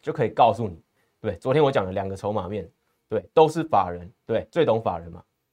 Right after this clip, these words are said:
对，这个画面给我。我昨天讲了两个，两个法人讯号，跟俄罗斯一点都没有关系的讯号，告诉你今天台股有机会上涨。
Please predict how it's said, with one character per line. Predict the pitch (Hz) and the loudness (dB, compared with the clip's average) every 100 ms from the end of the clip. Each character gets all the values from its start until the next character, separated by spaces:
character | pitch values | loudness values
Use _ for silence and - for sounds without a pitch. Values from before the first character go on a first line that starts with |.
| _ | _
对， | 101 87 _ | -8 -8 _
这 | 139 | -4
个 | 131 | 0
画 | 127 | 2
面 | 120 | 2
给 | 104 | -2
我。 | 85 - _ _ _ - | -4 -12 _ _ _ -4
我 | |
昨 | 117 170 | 2 2
天 | 190 | 4
讲 | 113 | 2
了 | 101 98 - | 2 -4 -4
两 | 117 117 98 95 | 0 0 0 -4
个， | 107 90 _ _ _ _ _ | -4 -4 _ _ _ _ _
两 | - 127 110 | -2 0 0
个 | 101 117 | -2 -4
法 | - 107 95 | 2 0 0
人 | 92 | -6
讯 | 104 147 107 | -8 -8 -4
号， | 113 87 _ _ _ _ | -4 -4 _ _ _ _
跟 | 190 175 - | 4 4 4
俄 | 208 | 4
罗 | 147 123 | 4 2
斯 | 123 147 - | -2 -8 -6
一 | 214 | -4
点 | - 110 | -2 -2
都 | |
没 | 123 | 0
有 | 110 | 0
关 | 104 110 | 0 -4
系 | 104 110 | -4 -8
的 | 104 | -8
讯 | - 139 | -6 -4
号， | 110 95 - _ - | -2 -2 -4 _ 4
告 | 202 | 6
诉 | 165 170 | 6 2
你 | 95 | -4
今 | - 156 147 | -6 -6 -2
天 | 151 151 | -2 -2
台 | - 101 | -4 -6
股 | 120 101 | -6 -8
有 | 101 | -8
机 | 98 | -4
会 | 131 | -2
上 | 117 110 98 | 0 -2 -4
涨。 | 92 | -10